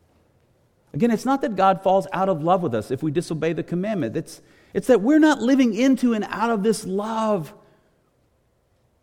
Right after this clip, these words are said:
in the world. We are missing out on what we were made for, what God in his infinite wisdom, love, grace, and mercy wants for us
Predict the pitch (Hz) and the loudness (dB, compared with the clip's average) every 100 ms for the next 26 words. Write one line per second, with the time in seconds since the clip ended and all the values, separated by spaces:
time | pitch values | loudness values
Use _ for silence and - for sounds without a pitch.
0 | _ _ _ _ - 180 170 185 208 160 | _ _ _ _ -4 -2 0 0 0 0
1 | 104 95 190 196 175 180 220 - 233 214 | -2 -4 -4 -2 0 0 0 0 -4 -4
2 | - 180 202 - 175 170 196 - 190 160 | -6 -4 -4 -2 -4 -2 -4 -4 -4 -2
3 | 170 165 185 208 214 208 160 123 - - | -2 -2 0 2 0 0 -4 -4 -6 -4
4 | 160 147 180 190 202 185 165 131 175 196 | -4 -2 -4 -2 -2 0 -2 -2 -4 -4
5 | 190 185 - 160 190 180 165 151 185 170 | -4 -4 -4 -2 -2 -2 -4 -4 -4 -6
6 | - 180 185 139 151 170 185 - 160 131 | -6 -6 -6 -6 -6 -4 -6 -4 -4 -6
7 | - - _ _ _ _ 147 113 180 180 | -10 -20 _ _ _ _ -12 -6 -6 -6
8 | - - 95 95 - _ - | -10 -14 -14 -14 -20 _ -20